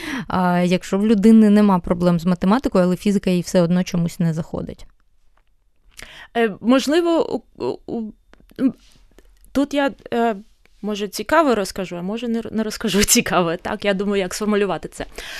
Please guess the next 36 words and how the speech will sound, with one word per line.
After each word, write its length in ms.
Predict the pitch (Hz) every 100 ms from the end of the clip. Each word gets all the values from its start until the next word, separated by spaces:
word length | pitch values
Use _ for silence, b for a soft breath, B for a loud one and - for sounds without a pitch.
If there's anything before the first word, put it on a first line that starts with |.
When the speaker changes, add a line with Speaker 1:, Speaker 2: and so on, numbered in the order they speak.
| B -
Speaker 2:
А, 440 | 208 208 214 202 190 - -
не, 240 | 220 240 190 - - - - - -
традиційно 720 | - - 233 277 330 359 359 339
підхід 460 | 269 - 311 269
вивчення 760 | 214 277 285 269 247 220 196 185 -
фізики 500 | - 262 208 208 202
в 60 | -
школі, 500 | - 311 359 349 - -
це, 260 | - 277 285 - -
а, 400 | 220 214 214 214 202 B B - 202
як 220 | 226 -
він, 140 | 226 - -
ан-, 160 | 220 -
ну, 220 | - 247
це 140 | 240 269
термін 300 | 269 247 247
англійською 420 | 247 359 370 254
мовою, 260 | 233 214
я 140 | 208 240
його, 140 | 247 -
і 60 |
я 140 | 226 247
його 160 | 247
забула, 360 | 226 220 185 151
як 220 | - -
він, 80 | 165
що, 160 | - 196 -
що 200 | - 233
значить 320 | 233 233 233
там 200 | - 226 220 -
plug 300 | 262 294 247
and, 400 | 254 - - 180
от 140 | 185
не, 240 | 240 240
не 160 | 196 240
plug 240 | 240 370